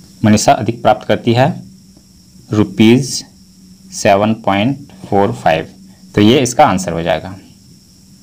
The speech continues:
Next question देखते हैं। Exercise fifty का question number ten है हम लोग के सामने,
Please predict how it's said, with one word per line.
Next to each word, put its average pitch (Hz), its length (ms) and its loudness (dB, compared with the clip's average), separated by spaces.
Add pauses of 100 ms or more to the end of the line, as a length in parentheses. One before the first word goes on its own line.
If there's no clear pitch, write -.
(460)
Next 117 200 0
question 131 280 0
देखते 131 220 0
हैं। 160 120 -2 (2000)
Exercise 170 400 2
fifty 143 260 2
का 139 240 6
question 147 300 -2
number 131 260 6
ten 117 240 -2
है 127 80 -2
हम 120 120 0
लोग 120 120 0
के 127 80 -2
सामने, 127 320 0